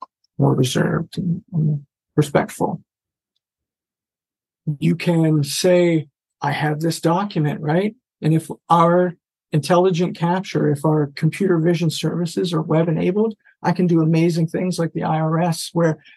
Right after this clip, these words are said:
here's, or, or, or like H and R Block or Ta-, TurboTax or whatever, where you give them your W two and it pulls all the info out and it says, "Is this you?" And you go, "Yeah, that is me.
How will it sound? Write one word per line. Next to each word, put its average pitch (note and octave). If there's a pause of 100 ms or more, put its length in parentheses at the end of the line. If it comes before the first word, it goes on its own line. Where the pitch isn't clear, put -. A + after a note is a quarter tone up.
(160)
here's, G#3+
or, F3+
or, F#3+
or F#3
like F3
H E3
and D#3
R D3+
Block E3
or - (280)
Ta-, F3+
TurboTax E3+
or E3
whatever, F3
where D#3+ (280)
you F3
give F#3+
them F#3
your E3+
W F3
two F#3+
and E3+
it D3+
pulls G#3+
all G3
the G3
info G3
out F#3+
and E3+
it D#3+
says, F3
"Is F3
this G#3
you?" A#3
And G#3
you G3
go, G3
"Yeah, C4+
that A3
is D#4+
me. F3